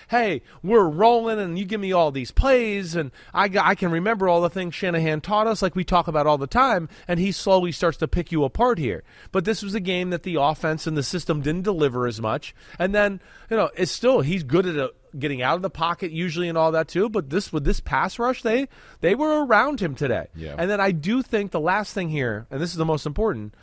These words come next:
Speaker 1: the elements bothered him. You know, and, and the elements, I think, bothered both quarterbacks for a little while, so I'm not trying to point him out here.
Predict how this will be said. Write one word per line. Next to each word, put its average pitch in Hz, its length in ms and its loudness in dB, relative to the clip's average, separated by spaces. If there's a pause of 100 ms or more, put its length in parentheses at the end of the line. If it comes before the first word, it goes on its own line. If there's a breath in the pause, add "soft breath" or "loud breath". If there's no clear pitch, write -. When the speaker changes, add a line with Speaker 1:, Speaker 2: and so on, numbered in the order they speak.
(160 soft breath)
Speaker 1:
the 233 120 -2
elements 269 460 0
bothered 190 360 2
him. 87 220 -8 (480 soft breath)
You 156 60 -4
know, 147 140 2
and, 214 180 0
and 202 120 -4
the 247 100 4
elements, 294 340 4
I 208 80 4
think, 190 160 -2
bothered 165 380 4
both 240 240 4
quarterbacks 117 400 2
for - 100 -6
a 117 60 2
little 110 180 -2
while, 95 220 0
so - 100 0
I'm 156 60 2
not 208 120 0
trying 185 140 -4
to 143 80 -2
point 160 320 2
him 135 240 -4
out 156 220 0
here. 92 240 -6